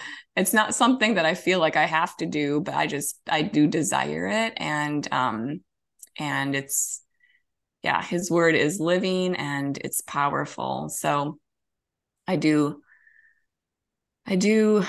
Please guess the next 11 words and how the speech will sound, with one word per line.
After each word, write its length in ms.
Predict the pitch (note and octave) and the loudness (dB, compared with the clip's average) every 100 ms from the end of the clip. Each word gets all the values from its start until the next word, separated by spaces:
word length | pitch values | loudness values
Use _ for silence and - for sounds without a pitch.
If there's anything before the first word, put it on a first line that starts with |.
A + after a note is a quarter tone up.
| - - | -4 -4
really 320 | F#3+ F#3 F#3 | 2 4 4
rely 360 | F3+ E3+ E3 E3 | 4 4 4 4
upon 680 | E3 - E3 D#3+ D#3 D#3+ D#3+ - - - - _ - | 0 -6 -2 -2 -2 -2 -6 -12 -16 -20 -20 _ -2
God 360 | D#3+ D#3+ E3+ D#3+ | 4 6 6 2
and 100 | D#3+ | -2
his 160 | D3 | -2
word, 440 | D3+ D3+ D3+ F3+ F#3 - - | 0 2 2 0 -4 -10 -16
um, 480 | - - - - G3+ - _ _ _ _ _ | -10 -6 -6 -6 -6 -10 _ _ _ _ _
even 280 | - E3 D#3+ | -4 -2 0
though 160 | D#3 D3+ | 0 0
sometimes, 800 | D3+ D#3 E3+ D3+ D3 C#3+ - | -2 -4 -2 -2 0 -2 -4